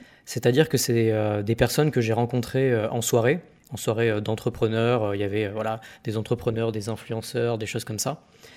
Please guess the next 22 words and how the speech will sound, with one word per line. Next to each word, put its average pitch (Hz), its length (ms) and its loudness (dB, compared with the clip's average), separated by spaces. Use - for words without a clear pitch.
Euh, 110 320 0
et 131 560 4
en 147 100 4
fait, 190 180 2
il 135 100 6
a 127 60 8
suffi 160 400 2
de 127 140 4
vingt 135 240 6
minutes 165 480 2
de 123 100 0
conversation 139 720 2
avec, 120 320 2
euh, 110 460 0
un 143 100 2
de 120 400 2
mes 107 260 -4
associés 120 380 -2
maintenant 139 320 -2
pour 113 180 -4
voir 135 300 0
que, 139 260 -4